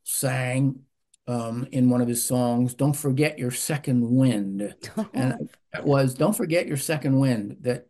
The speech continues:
Speaker 1: you know, you get your second wind and, uh, you, re-, you, you, you can recover from a depression, and there's help available.
Speaker 2: Out there that loves you.
Speaker 1: Amen.
Speaker 2: No matter, there's someone out there that loves you.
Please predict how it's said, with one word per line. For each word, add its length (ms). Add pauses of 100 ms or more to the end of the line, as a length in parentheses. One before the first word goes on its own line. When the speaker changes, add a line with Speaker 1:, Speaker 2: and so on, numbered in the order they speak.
Speaker 1:
you 120
know, 60
you 120
get 120
your 100
second 320
wind 300 (680)
and, 280
uh, 120 (120)
you, 340
re-, 260
you, 360
you, 200
you 140
can 120
recover 360
from 360 (140)
a 120
depression, 480
and 100
there's 160
help 280
available. 580 (260)
Speaker 2:
Out 160
there 140
that 140
loves 260
you. 160 (720)
Speaker 1:
Amen. 320
Speaker 2:
No 60
matter, 160 (180)
there's 180
someone 300
out 160
there 100
that 120
loves 200
you. 140